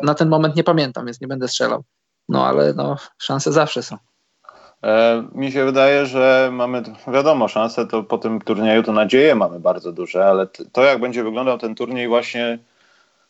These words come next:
Speaker 2: nie wiem, czy jest podana data, ale na pewno gdzieś musi być. Ale wydaje mi się, że to będą gdzieś okolice zimowe albo tuż przedwakacyjne. I to
Speaker 1: Bo
Speaker 2: też może
Speaker 1: przecież
Speaker 2: No.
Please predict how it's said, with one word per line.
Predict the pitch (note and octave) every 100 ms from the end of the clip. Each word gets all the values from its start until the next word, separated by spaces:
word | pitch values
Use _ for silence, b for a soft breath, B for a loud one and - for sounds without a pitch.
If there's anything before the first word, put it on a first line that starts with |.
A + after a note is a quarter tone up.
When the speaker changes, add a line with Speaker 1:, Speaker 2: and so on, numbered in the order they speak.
| -
Speaker 2:
nie | A2 D#3+
wiem, | E3+
czy | E3
jest | E3 -
podana | F3+ F#3 G3
data, | G3 C#3
ale | C3+
na | C#3+
pewno | F#3 D#3+ G#2
gdzieś | F#2 -
musi | F2+ F2+
być. | E2+ E2 - - -
Ale | - G2 G#2
wydaje | A2+ G#2+
mi | G#2+
się, | G2+ G#2+
że |
to | G2
będą | G#2 A2 A2
gdzieś | G#2+ G2+
okolice | G#2 G#2+ G#2+ G2+ G#2+ G#2 G#2 G2 F#2
zimowe | G2 A2+ G#2+ G2 A2 A#2
albo | F#2 G2 G2+ G#2
tuż | A2 -
przedwakacyjne. | - G#2 A2 A#2+ A#2 A#2+ F#2+ E2+ - _ _ _ _ _
I | -
to | A#2+
Speaker 1:
Bo |
Speaker 2:
też | B2+ -
może | E3 G#2+ D3+
Speaker 1:
przecież | - - _ _ _ _ _
Speaker 2:
No. | G#2+ G#2+ D#3 -